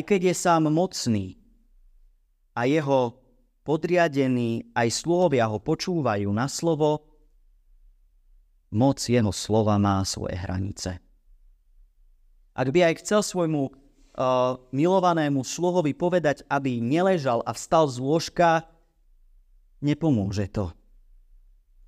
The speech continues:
lebo na to jeho rozkaz nestačí. Stotník pochopil, že jeho moc má hranice. A vo svojej bohabojnosti vžíma-, v-,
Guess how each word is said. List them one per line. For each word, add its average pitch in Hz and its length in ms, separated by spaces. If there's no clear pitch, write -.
lebo 113 240
na 131 140
to 127 160
jeho 107 480
rozkaz 101 400
nestačí. 98 640
Stotník 160 480
pochopil, 190 480
že 151 160
jeho 139 200
moc 156 360
má 156 320
hranice. 107 640
A 107 140
vo 127 100
svojej 147 300
bohabojnosti 143 720
vžíma-, 117 480
v-, - 160